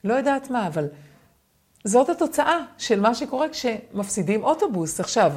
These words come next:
זה יקרה לך גם כשתהיי בצבא אם תפסידי אוטובוס, וזה יקרה לך גם כשתהיי מבוגרת ותפסידי, ותרצי להגיע בזמן לטיסה או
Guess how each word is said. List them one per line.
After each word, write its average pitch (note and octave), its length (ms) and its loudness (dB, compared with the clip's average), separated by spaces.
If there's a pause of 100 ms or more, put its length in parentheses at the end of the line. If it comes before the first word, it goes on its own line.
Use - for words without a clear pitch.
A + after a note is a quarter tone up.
(500)
זה D#3 160 -2
יקרה F3+ 280 -2
לך B3+ 200 -4
גם A#3 140 -2
כשתהיי D3+ 320 -6
בצבא C#3 400 -6
אם G#3 40 -6
תפסידי D#4+ 380 -6
אוטובוס, E4+ 520 -6
וזה E3+ 140 -4
יקרה F3 240 -2
לך F#3 120 -2
גם D3+ 140 -4
כשתהיי D3 340 -6
מבוגרת D#3+ 420 -2
ותפסידי, F#3+ 480 -4 (340)
ותרצי E3+ 520 -2
להגיע E3+ 260 4
בזמן D#3 280 0
לטיסה E3+ 520 0
או G3+ 80 2